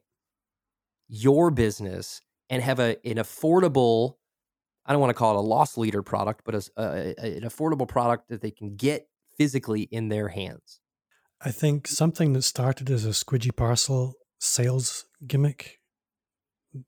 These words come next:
Speaker 2: th-, that's quite a journey. I think, uh, yeah, there's just so many wheels turning in my head now, I can hardly speak.
Speaker 1: <laughs> So,
Speaker 2: Uh,
Speaker 1: so I can fast forward to sitting down with one of, uh, a, a,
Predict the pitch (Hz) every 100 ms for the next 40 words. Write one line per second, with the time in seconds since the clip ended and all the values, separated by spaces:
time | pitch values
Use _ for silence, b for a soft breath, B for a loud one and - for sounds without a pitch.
0 | _ _ 135 139 139 - 135 120 - 123
1 | 120 110 - b b b b _ _ _
2 | _ - - 135 120 120 - 113 - -
3 | 120 117 - b b b _ 120 - 117
4 | - _ - - 147 147 123 107 _ _
5 | _ _ _ - 147 135 - 135 127 123
6 | 113 127 120 113 - 113 107 120 - -
7 | - - 123 - - _ b b b 247
8 | B B B - 208 180 - - _ -
9 | - 180 202 240 202 185 - 170 226 151
10 | - 156 139 127 - 180 180 139 139 147
11 | 131 135 135 135 - 117 85 113 - 110